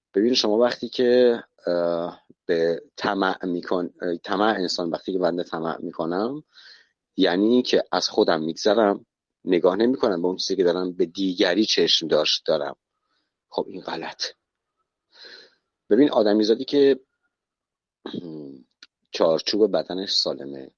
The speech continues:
و هیچ، اه، مشکلی نداره توی ت-، تلاش و پیشرفت، اگر بخواد به روی غیر حساب، اصلاً، اصلاً طمع داشتن یعنی به روی غیر حساب کردن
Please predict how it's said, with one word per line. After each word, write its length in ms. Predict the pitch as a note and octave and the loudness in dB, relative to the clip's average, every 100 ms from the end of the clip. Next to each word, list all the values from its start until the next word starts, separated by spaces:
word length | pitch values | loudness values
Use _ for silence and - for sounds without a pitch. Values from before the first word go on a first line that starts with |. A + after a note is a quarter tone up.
| - | -10
و 220 | D2+ C#2 - _ _ _ _ _ - | -8 -8 -14 _ _ _ _ _ -6
هیچ، 300 | G2 - - - | -4 -2 -6 -8
اه، 340 | D#2 C#2+ C#2+ - _ _ _ _ _ _ _ _ - | -8 -6 -10 -16 _ _ _ _ _ _ _ _ -8
مشکلی 500 | F2 F2+ - - A2 | -2 0 0 2 0
نداره 340 | F#2+ D#2+ D#2 D#2 | 0 -2 -2 -2
توی 240 | F2 E2 | -2 -4
ت-، 220 | - - - _ E2 - - | -6 -16 -18 _ -14 -14 -12
تلاش 680 | - F#2 E2 E2 F#2 - - | -6 0 4 4 4 2 2
و 100 | F2 | -2
پیشرفت، 720 | - F2 - G#2 A2+ B2 - _ _ _ _ _ _ - | -4 -2 -2 0 -2 -4 -10 _ _ _ _ _ _ -2
اگر 240 | G#2+ A#2+ C3 | 2 4 4
بخواد 360 | C3 C3 G2 | 4 0 2
به 160 | G2 F#2 | 4 4
روی 300 | G2+ A#2 A2+ | 4 4 4
غیر 380 | - G#2 G#2+ F#2 | 4 2 2 0
حساب، 420 | G#2+ - - - | -4 -2 -4 -4
اصلاً، 220 | G#2+ C#3 - - A#2+ - | -6 -6 -4 0 0 2
اصلاً 300 | C3 D#3+ - | 0 0 -2
طمع 500 | - D3+ E3 E3 D#3 | 0 2 2 2 2
داشتن 580 | D3 D3 - D#3 C#3+ C3+ | 2 4 2 0 0 2
یعنی 260 | B2 C3 | 2 2
به 140 | C3 A#2 | 2 2
روی 240 | B2+ C#3 | 4 2
غیر 360 | - B2 B2 G2 | 2 2 2 2
حساب 400 | G2+ - F#2 - | -2 -4 -6 -6
کردن 400 | F2 D#2+ D2+ | -6 -4 -6